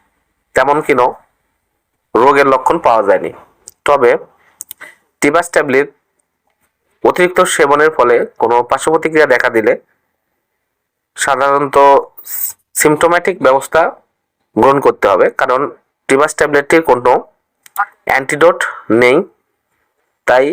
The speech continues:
টিবাস ট্যাবলেটটি গ্রহণের ফলে যদি কোনো পার্শ্ব প্রতিক্রিয়া দেখা যায় বা মাত্রাধিক্যতা সেবনের ফলে যদি কোনো সমস্যা দেখা দেয়, আপনারা অবশ্যই ডাক্তারের পরামর্শ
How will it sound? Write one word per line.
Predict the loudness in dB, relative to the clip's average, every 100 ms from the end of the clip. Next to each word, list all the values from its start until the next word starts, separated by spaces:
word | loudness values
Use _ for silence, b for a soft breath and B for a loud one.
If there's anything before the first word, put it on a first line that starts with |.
| -8 _ B B
টিবাস | -2 0 0 0
ট্যাবলেটটি | 0 2 0 2
গ্রহণের | 2 2 0
ফলে | 0 2 2 2
যদি | 0 0
কোনো | -2
পার্শ্ব | -2 -2 -4
প্রতিক্রিয়া | -2 -2 2 2 0
দেখা | -2 -2
যায় | -2 -6 -18 _ B B B B -4
বা | 0
মাত্রাধিক্যতা | 0 -2 0 -2 0 -2 -2 -4 -2 0 0 -4 -14 b b b b b _
সেবনের | -4 0 2 2 2
ফলে | 0 2
যদি | 0 0
কোনো | 0 0 -4 -8 0
সমস্যা | 0 0 0
দেখা | -2 -2 0
দেয়, | 0
আপনারা | 0 0 0
অবশ্যই | 0 0 -2
ডাক্তারের | -2 -2 -2 0
পরামর্শ | 0 0 -2